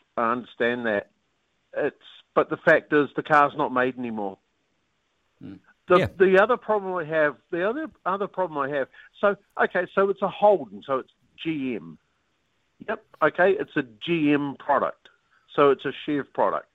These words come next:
Speaker 1: under the umbrella.
Speaker 3: Yep. Yeah, there
Speaker 1: But, so why did they go for the Camaro when they stopped making them?
Speaker 3: This is a very good question, Chorf.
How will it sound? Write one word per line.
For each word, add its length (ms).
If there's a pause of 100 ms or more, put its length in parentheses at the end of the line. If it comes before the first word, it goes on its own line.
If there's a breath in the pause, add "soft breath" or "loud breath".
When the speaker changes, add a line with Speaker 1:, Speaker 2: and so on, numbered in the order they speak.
(360)
Speaker 1:
under 300
the 160
umbrella. 500 (360)
Speaker 3:
Yep. 180 (800)
Yeah, 80
there 80
Speaker 1:
But, 300 (1500)
so 140
why 560
did 260
they 180
go 680 (300)
for 540 (1120)
the 60
Camaro 560 (800)
when 160
they 160
stopped 260
making 440
them? 200 (1500 soft breath)
Speaker 3:
This 240
is 100
a 40
very 380
good 200
question, 460
Chorf. 540